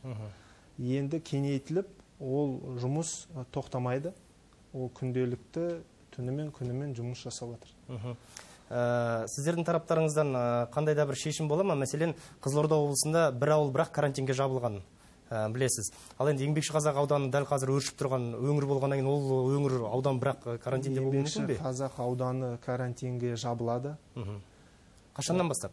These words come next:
Speaker 2: Ә, ертеңнен бастап. Енді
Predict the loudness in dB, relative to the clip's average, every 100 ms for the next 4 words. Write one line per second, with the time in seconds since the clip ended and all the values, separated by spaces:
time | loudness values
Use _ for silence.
0 | -12 -10 -10 -10 -12 -18 -20 -16 -12 -6
1 | -6 -4 -4 -2 -4 -6 -6 -8 -10 -14
2 | -20 -20 -20 -20 -20 -20 -20 -10 -4 -2
3 | 0 -2 0 0 -2